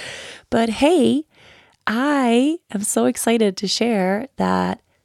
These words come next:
healing hours are back on yoga girl dot com. So my live classes and live sessions are back. I've had a hiatus since May. It's been, like, half a year, no less, just a couple months.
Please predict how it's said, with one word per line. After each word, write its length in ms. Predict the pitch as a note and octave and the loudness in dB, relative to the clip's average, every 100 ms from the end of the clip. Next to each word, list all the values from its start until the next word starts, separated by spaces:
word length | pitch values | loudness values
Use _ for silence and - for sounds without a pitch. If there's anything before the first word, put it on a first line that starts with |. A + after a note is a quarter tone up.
| _ | _
healing 840 | - - A#3 A#3 C4 A#3 F#3+ F3+ - | -18 -10 -4 -4 -2 -2 -4 -6 -8
hours 920 | E3 E3+ D#3+ D3+ D3+ G3+ A#3+ - - _ _ _ - | -4 -2 -2 -2 -2 -4 -10 -16 -20 _ _ _ -10
are 240 | E3 E3 - _ - | -8 -8 -10 _ -6
back 440 | D#3+ D#3+ - - - - | -6 -6 -8 -10 -18 -12
on 180 | D3 | -8
yoga 260 | E3 D#3+ - | -6 -6 -8
girl 260 | - - - | -8 -6 -8
dot 160 | - - | -12 -12
com. 280 | - - A3+ _ _ - - - - - - | -8 -8 -8 _ _ -20 -20 -20 -20 -20 -18
So 480 | - G3 F#3+ F3 - | -4 2 4 4 2
my 200 | F3 F3+ | -4 -4
live 600 | F3 F3+ F3+ F#3 G3+ G#3+ | -2 -4 0 4 4 2
classes 880 | - G3+ G3 F#3 - F#3 F#3+ F#3+ - _ _ | -2 -2 -2 -2 -2 -2 -2 -4 -12 _ _
and 220 | F#3 F3+ | -6 -4
live 220 | F3 F#3 - | -2 -2 -2
sessions 440 | G3 F3 F#3 F3 | -4 -2 -4 -2
are 120 | G3+ | -4
back. 400 | F#3 F#3+ F#3+ F3+ - | -2 -2 -2 -4 -4
I've 120 | F3+ | -2
had 180 | G#3 G#3 | 0 -2
a 60 | |
hiatus 840 | - B3+ A#3+ G#3+ G#3 G#3+ G#3+ - - | -2 -2 0 0 0 0 -2 -6 -10
since 320 | - G#3 G3+ | -8 -6 -4
May. 600 | G3 F3 D#3+ D3+ E3 A3+ _ | -2 0 2 2 0 -4 _
It's 100 | - - | -20 -10
been, 160 | F#3+ | -6
like, 180 | F#3 G3 | -6 -6
half 260 | - F#3 G3+ | -8 -10 -10
a 40 | |
year, 500 | F#3 F3 E3+ E3 F#3 _ - - - - - _ _ | -6 0 2 2 -2 _ -20 -20 -20 -20 -20 _ _
no 160 | A#3+ B3 | 2 2
less, 340 | G#3+ - - | 0 -2 -6
just 140 | A#3+ - | -8 -10
a 20 | |
couple 240 | - - G#3 | -10 -6 -2
months. 440 | E3+ D#3 D#3+ - | 0 -2 -4 -12